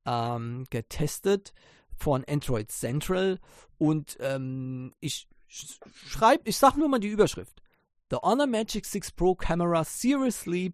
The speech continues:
blows me away." Und das soll schon mal was heißen, ja. Also so gut ist offenbar die Kamera,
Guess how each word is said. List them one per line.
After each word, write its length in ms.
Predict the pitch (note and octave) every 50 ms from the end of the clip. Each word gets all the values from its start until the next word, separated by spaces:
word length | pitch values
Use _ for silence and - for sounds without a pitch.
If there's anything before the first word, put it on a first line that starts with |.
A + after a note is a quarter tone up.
| - _
blows 460 | - C#3 A#2+ A#2 C#3 E3+ F3 - -
me 140 | D3 C#3 C3
away." 340 | A#2 G#2+ F#2+ - - - - - - - - - - - - - - _ _ _ _ _ _ _ _ _ _ _ _
Und 180 | - D3 C#3+ -
das 160 | A#2+ A#2 -
soll 180 | - G3+ F#3+ -
schon 160 | - A3+ G3+
mal 120 | G3 D#3+
was 200 | C#3 B2+ - -
heißen, 340 | E3 E3+ F3 D3+ - - F#2 F#2
ja. 120 | F#2 G#2+ C3+ - -
Also 260 | C3 - - D3 - -
so 440 | - - - - - D#3+ G#3+ D#4 D4+
gut 320 | - C4 C4 C4 F#3 -
ist 160 | - C3 -
offenbar 340 | - B2+ - C3+ B2 A#2+ A2+
die 120 | A2+ A#2
Kamera, 580 | - - C3 A#2 A2 G#2+ A2 B2+ D#3+ F#3+ G3+